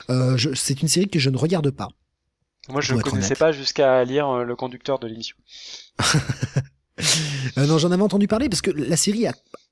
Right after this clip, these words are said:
Speaker 1: apparemment, enfin moi de ce que j'ai entendu, de plutôt bonnes critiques, mais, euh, voilà, je suis pas, euh,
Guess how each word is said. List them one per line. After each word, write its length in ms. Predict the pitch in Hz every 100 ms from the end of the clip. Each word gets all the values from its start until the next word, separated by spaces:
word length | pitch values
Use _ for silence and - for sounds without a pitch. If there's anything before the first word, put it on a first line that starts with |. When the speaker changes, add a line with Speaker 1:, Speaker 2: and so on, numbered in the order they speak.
| _
Speaker 1:
apparemment, 320 | - 156 147
enfin 160 | 175 156
moi 120 | 147
de 40 | 147
ce 80 | -
que 60 |
j'ai 80 | 143
entendu, 280 | 139 139 165
de 80 | 123
plutôt 360 | - 147 170
bonnes 260 | 131 143 147
critiques, 440 | - 127 170 -
mais, 220 | 131 120 120
euh, 520 | 110 104 107 107 104
voilà, 260 | 117 113 104
je 140 | 107
suis 180 | 104 -
pas, 380 | - 123 123
euh, 120 | 101